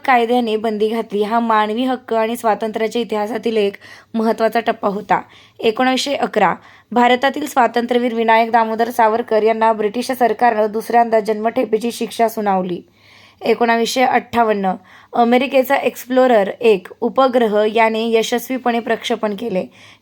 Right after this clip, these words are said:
ज्याने त्यांना स्पेस रेसमध्ये समाविष्ट केलं आणि वैज्ञानिक संशोधनास नवे मार्ग दिले. एकोणावीसशे एकसष्ट हम नावाच्या चिंपांझीला स्पेसमध्ये पाठविले गेले, जे पहिल्या प्रायमेट होते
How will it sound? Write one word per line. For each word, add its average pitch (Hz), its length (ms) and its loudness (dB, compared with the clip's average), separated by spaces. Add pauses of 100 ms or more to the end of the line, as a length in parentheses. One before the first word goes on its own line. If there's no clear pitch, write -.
(120)
ज्याने 214 260 4
त्यांना 220 340 -2
स्पेस 233 400 0
रेसमध्ये 226 680 2
समाविष्ट 214 580 -2
केलं 220 200 2
आणि 214 180 0
वैज्ञानिक 214 440 0
संशोधनास 220 680 -2
नवे 214 200 -4
मार्ग 208 280 -2
दिले. 196 280 -4 (600)
एकोणावीसशे 269 540 0
एकसष्ट 226 420 -2 (600)
हम 269 240 2
नावाच्या 240 680 2 (360)
चिंपांझीला 240 840 2
स्पेसमध्ये 240 800 0
पाठविले 220 460 -2
गेले, 196 300 -2 (420)
जे 214 100 2
पहिल्या 226 640 2 (560)
प्रायमेट 254 540 0
होते 208 480 -2